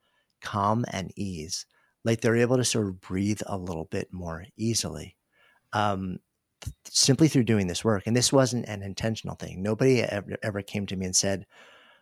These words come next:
"Oh, I'm gonna do this because I think it's gonna make me feel this way." It's, it's being reported back to us now. And it's now been shared enough times that I'm seeing this as a really interesting pattern that we need to actually deepen into and tease out more,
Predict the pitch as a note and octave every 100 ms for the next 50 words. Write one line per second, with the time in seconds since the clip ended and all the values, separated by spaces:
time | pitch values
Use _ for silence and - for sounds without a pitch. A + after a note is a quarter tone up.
0 | _ - C3 A#2+ A#2+ D3 B2 C3 B2+ -
1 | G#2 G2+ F#2+ G2+ G2 - F2+ F2+ F2 F#2
2 | - G2 F#2 - F2 A#2+ - - B2+ -
3 | A#2+ A#2+ A2 G#2 - G2+ F2 A#2+ D3 -
4 | E2+ - F2 E2 F#2+ - G#2+ - A#2 B2
5 | A#2 - _ _ A#2 A2 A#2 G2 F2+ G#2+
6 | A#2 - F2 E2 D#2 - - _ _ _
7 | _ G#2 A2+ G#2 G2 - A#2 A2 G#2 G2
8 | G2 F2+ F#2 G2 G2 G2 G2+ F#2+ - D#2+
9 | D#2+ F#2+ F2 E2 E2 - F#2+ F#2 F#2 D#2
10 | F2 - D#2+ - G2+ - D2 F2 F2+ E2
11 | D#2 D2+ - - F2 F#2+ A2+ - E2 D#2